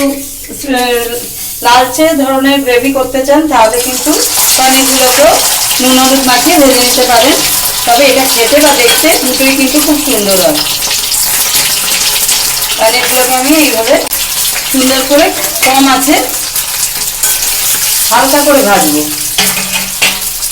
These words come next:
বেশি কিন্তু জোর আছে ভাজতে যাবে না, তাহলে কিন্তু পুড়ে যাবে আর পনিরের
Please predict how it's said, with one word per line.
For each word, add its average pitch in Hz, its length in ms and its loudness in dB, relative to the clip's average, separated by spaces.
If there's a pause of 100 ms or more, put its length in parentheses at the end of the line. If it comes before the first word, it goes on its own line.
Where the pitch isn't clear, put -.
(800)
বেশি 254 300 0
কিন্তু 302 260 4 (1200)
জোর 269 200 4 (120)
আছে 277 140 2 (120)
ভাজতে 247 340 2
যাবে 269 220 4
না, 302 100 4
তাহলে 247 220 4
কিন্তু 254 240 -2
পুড়ে 233 280 2
যাবে 185 200 4 (800)
আর 214 160 2
পনিরের 262 380 4